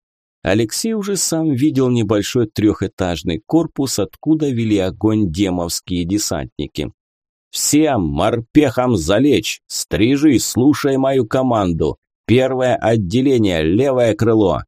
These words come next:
Второе, центр! Третье, правое крыло! Ракетами! Огонь!»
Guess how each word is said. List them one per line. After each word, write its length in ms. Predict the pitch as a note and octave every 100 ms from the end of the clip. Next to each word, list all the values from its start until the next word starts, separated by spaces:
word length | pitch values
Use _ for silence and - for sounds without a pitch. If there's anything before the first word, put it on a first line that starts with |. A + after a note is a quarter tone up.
| _
Второе, 680 | - - F#2 G2+ C3 C3+ A#2+
центр! 600 | - - C#3+ B2+ A2 E2+ -
Третье, 440 | - B2+ C3+ C3+ A#2+
правое 540 | B2 D3 C#3 B2+ A2
крыло! 460 | A2 A2+ G#2+ F2+ B1+ - -
Ракетами! 1000 | D2 G2 C3+ - D#3 D3+ B2 G#2 D#2+ -
Огонь!» 840 | E2+ A2+ C#3 C#3+ E3 C3 G2 C#2